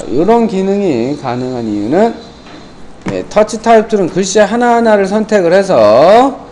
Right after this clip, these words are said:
여러분들이 손으로 이렇게 조절을 하듯이 조절을 할 수 있게끔 만들어준 거예요. 오케이?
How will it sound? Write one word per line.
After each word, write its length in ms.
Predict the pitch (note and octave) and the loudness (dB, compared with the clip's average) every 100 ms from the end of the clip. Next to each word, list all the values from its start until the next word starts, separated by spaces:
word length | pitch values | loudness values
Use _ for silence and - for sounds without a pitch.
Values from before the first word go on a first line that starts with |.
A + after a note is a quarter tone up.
| - - | -20 -10
여러분들이 380 | A#2 C#3 D3+ C#3+ | -2 0 0 -2
손으로 280 | - G#3 G#3 | -2 -2 0
이렇게 200 | F#3 D3+ | -2 -4
조절을 420 | C#3 C#3 E3 D#3+ | -6 -2 0 0
하듯이 360 | F3+ F#3 F3+ D#3+ | -2 -4 -6 -6
조절을 340 | B2+ C#3 D3+ | -4 -2 -2
할 80 | F3 | -2
수 160 | F3+ | -6
있게끔 400 | D3 - G3+ G3+ | -8 -6 -6 -2
만들어준 560 | A3+ D3+ D#3 F3 C#3 B2 | -2 0 -2 -2 -4 -2
거예요. 500 | A2 F#2+ G#2+ E3+ A#2+ - - - - - - - - - - | -2 -2 -2 -2 -4 -12 -20 -20 -20 -20 -20 -20 -20 -20 -12
오케이? 200 | - G3+ | -4 -4